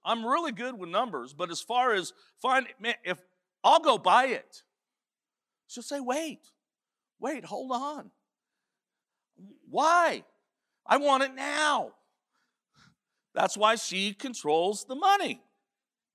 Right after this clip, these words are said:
Who's better with the kids? Who's, who's in charge of the fun? Who's in charge of cleaning? Now, if it's all her,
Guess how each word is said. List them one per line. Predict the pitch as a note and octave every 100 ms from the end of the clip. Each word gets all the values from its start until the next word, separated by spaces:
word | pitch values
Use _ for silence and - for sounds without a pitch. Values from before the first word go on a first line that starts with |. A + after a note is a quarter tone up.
| _ _ _ _ _ _ _ _ _ _ _ _ _ _ _ _ A#3
Who's | D4
better | A#3+ D4 D#4
with | D4+
the | A#3
kids? | - E4 F#3+ - - _ _ _ _ _ _ _ _ _ _ _ _ -
Who's, | C4 B3+ A3 _
who's | G3+ D#4+ C#4+
in | C4
charge | - C4 A#3+
of | C4
the | C4
fun? | C#4 C#4 A#3 - _ _ _ _ _ _ _ _ _ _ _ -
Who's | D4 C#4
in | C#4
charge | A#3 A#3 A#3+
of | A3+
cleaning? | - C#4 C#4+ G#3+ - _ _ _ _ _ _ _ _ _ _ _
Now, | A3+ B3 B3
if | B3
it's | A#3 - -
all | C4+ D#4 D#4
her, | C#4 D#4 F4 E4+